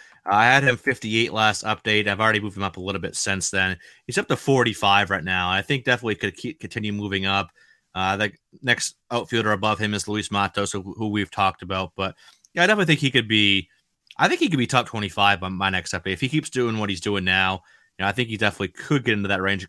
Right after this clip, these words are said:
Elly De La Cruz right now is twenty-nine in my ranking. So I think that gap could, uh, continue to shrink here. And that's something against De La Cruz. He's moving up as well. But I think you're gonna see that, that, uh, ascension continue to, to grow here for Alcantara moving forward.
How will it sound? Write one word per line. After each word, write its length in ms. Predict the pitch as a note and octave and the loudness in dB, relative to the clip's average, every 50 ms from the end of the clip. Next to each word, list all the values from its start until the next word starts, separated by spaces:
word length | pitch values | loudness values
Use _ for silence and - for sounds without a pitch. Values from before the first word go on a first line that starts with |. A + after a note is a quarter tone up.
| - | -8
Elly 200 | - A2+ B2 C3 | -2 0 2 2
De 100 | B2 A#2+ | 2 2
La 100 | A2+ A2 | 0 0
Cruz 340 | G2+ - - A#2 A2+ A#2 G#2+ | -2 -2 -2 -2 0 0 0
right 80 | G#2+ G2+ | 0 0
now 220 | G#2 G#2 G2+ G2 | 0 0 0 0
is 100 | G2 F#2+ | -2 -4
twenty-nine 920 | - - - A2+ G#2+ G#2 G2+ F#2+ F2+ F#2+ F#2+ G2 G2+ G2+ G#2 G#2+ G#2+ G#2+ - - - - _ _ - | -8 -10 -8 -6 -6 -4 -4 -2 -2 -2 0 2 2 4 4 2 0 -4 -8 -16 -20 -20 _ _ -12
in 100 | F#2+ F#2 | -8 -4
my 120 | G2 G2 | -2 -2
ranking. 460 | F#2+ G2 G2+ G2+ - - G2+ G2+ G2+ F#2 | 0 0 0 0 -2 -4 -6 -6 -8 -6
So 140 | - A#2 | -4 -4
I 60 | A#2 A2+ | -2 -2
think 180 | E3 F3 D#3+ | -2 0 2
that 240 | - C3+ C3 G#2 _ | 2 2 2 0 _
gap 340 | - A2 G#2+ G#2+ G#2+ - - | 2 4 4 4 4 2 -4
could, 260 | - - A2 G2+ F#2+ | -8 -6 -4 -4 -2
uh, 220 | G2 G2 F#2+ F#2 F2+ - | 0 0 0 -2 -2 -6
continue 320 | - G2 - A#2+ A#2 A2 | -12 -14 -10 -8 -8 -6
to 100 | G2 F#2 | -6 -8
shrink 420 | E2+ - - - F#2+ F#2+ F#2+ F2+ - | -10 -10 -8 -6 -4 -4 -4 -4 -4
here. 160 | - F#2+ F#2+ | -2 -2 0
And 100 | G2 G#2 | 0 0
that's 120 | A#2 A#2+ | -2 -4
something 240 | - D3+ C3+ B2 A2 | -4 -4 -2 -2 -2
against 240 | G#2 G#2+ G#2 - - | 0 0 -2 -2 -2
De 100 | A2+ G#2 | -2 -2
La 100 | F#2 F2+ | -2 -4
Cruz. 420 | - - B2+ A#2+ A2+ A2 G#2 - _ - - - _ _ - | -4 -2 0 0 0 -2 -4 -8 _ -20 -20 -20 _ _ -14
He's 120 | A2+ G#2+ | -8 -6
moving 220 | A#2+ A2+ G2 A2 G#2+ | -4 -2 0 0 0
up 140 | G#2 - | 0 -2
as 120 | G2 F2 F2+ | -4 -6 -2
well. 300 | E2+ G2+ G#2 G#2 F#2+ F#2 | 0 2 4 4 2 2
But 260 | E2+ F#2 F#2 F2 - _ _ _ _ _ _ | -2 -4 -6 -6 -8 _ _ _ _ _ _
I 80 | - G#2 | -2 -2
think 140 | A#2 A#2+ A2+ | 0 0 0
you're 80 | A2 | 0
gonna 140 | G2+ G#2+ G2+ | 0 0 -2
see 100 | - - | -2 0
that, 260 | G2+ G#2 G2 G2 - _ _ _ _ - | 0 2 2 2 0 _ _ _ _ -4
that, 240 | G#2 G2 F#2+ F#2+ F#2+ | -2 -2 0 0 -2
uh, 220 | F#2+ F#2 F#2 F#2 - - | -2 -2 -4 -4 -6 -6
ascension 680 | G2+ - - - A2 G#2+ G2+ - - G#2 F#2+ F#2+ F2+ - | -6 -2 -2 0 0 0 -2 0 0 0 0 -2 -4 -6
continue 340 | - G#2 - A2 G#2+ G#2 F#2 | -8 -6 -2 -2 -2 -2 -4
to, 420 | - - - G2+ G2 G2 G2 F2+ - _ - - _ _ _ _ _ | -6 -4 -4 -2 -2 -2 -4 -6 -8 _ -20 -20 _ _ _ _ _
to 120 | - A2 | -12 -10
grow 400 | F#2 - G2+ G#2 G#2 G2+ G2+ G2 | -8 -4 0 2 2 2 2 2
here 240 | E2 F2 F#2+ F#2+ F2+ | 0 0 0 0 -2
for 300 | E2 - - F2+ F2+ F2 | -2 -6 -8 -6 -6 -6
Alcantara 440 | F2 E2 - F#2+ F#2 F2+ E2+ F2 F2+ | -8 -8 -8 -10 -10 -8 -10 -10 -10
moving 240 | F#2 F#2 F2 E2+ E2 | -8 -8 -8 -10 -10
forward. 420 | - F#2+ F#2 F#2 F#2 F2+ F2+ E2 | -8 -8 -6 -4 -4 -4 -4 -6